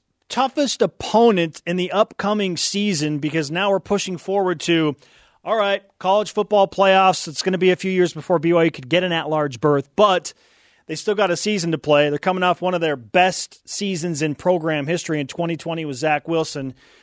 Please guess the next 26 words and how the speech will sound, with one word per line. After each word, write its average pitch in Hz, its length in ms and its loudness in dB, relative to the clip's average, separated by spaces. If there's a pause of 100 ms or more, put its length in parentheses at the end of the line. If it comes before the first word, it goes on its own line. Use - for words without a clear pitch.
(120)
So 208 380 2
wh-, - 480 -10
what's 220 460 -6
the 277 100 -2
biggest 220 420 0
challenge 208 420 -2
for 180 140 -4
B 180 180 -2
Y 190 160 6
U 180 140 4
that 160 540 0
is 160 460 -6
in 175 300 -2
the 156 80 -6
future? 160 280 -2
Is 175 140 0
it 170 80 -8
seven 214 280 2
Power 202 240 2
Fives 202 280 2
overall, 190 460 4
or 208 200 4
is 180 140 0
there 196 140 0
just 190 220 -4
a, 180 160 0